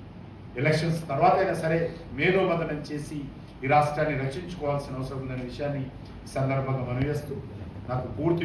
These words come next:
విశ్వాసం ఉంది. నేను నిన్న నల్గొండకి వెళ్ళాను, నల్గొండలో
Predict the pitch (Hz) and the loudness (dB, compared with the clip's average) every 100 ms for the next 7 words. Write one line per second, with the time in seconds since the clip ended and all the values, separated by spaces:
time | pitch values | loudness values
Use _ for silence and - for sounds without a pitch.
0 | 143 - 160 160 160 156 - - - - | 0 2 2 2 0 -6 -8 -10 -14 -12
1 | - 135 143 143 135 131 156 160 135 120 | 2 6 6 6 6 8 8 8 6 4
2 | 117 - - - - - - - - - | 0 -4 -8 -10 -12 -12 -12 -12 -14 -14
3 | - - - - - - - - - - | -14 -14 -14 -14 -14 -14 -14 -14 -14 -16
4 | - - - - - 131 156 165 160 151 | -16 -16 -14 -14 -4 4 6 8 6 4